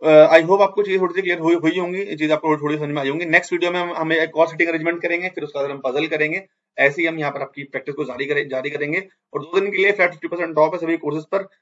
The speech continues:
और आप चाहें तो मॉक test भी यहाँ पर, अ, prelims के लिए ले सकते हैं, तो उसके link भी नीचे जो है वो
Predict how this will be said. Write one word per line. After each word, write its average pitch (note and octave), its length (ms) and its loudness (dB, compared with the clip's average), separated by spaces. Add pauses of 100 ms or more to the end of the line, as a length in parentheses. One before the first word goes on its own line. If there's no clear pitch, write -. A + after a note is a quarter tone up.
(160)
और C#3+ 100 4
आप D3 180 2
चाहें D3+ 180 -2
तो F#3 80 -6
मॉक D3+ 240 -2
test D#3 180 0
भी D#3 60 -2
यहाँ D3 120 0
पर, D3 160 0
अ, B2+ 460 -2
prelims D3+ 380 -2
के D3+ 80 -6
लिए D3 80 0
ले C3+ 120 0
सकते C#3 280 -6
हैं, E3 180 -6 (240)
तो C#3 80 -6
उसके C3 220 -6
link B2+ 220 -4
भी C3 60 -8
नीचे B2+ 180 -4
जो A#2+ 100 -8
है B2+ 80 -4
वो E3 280 -10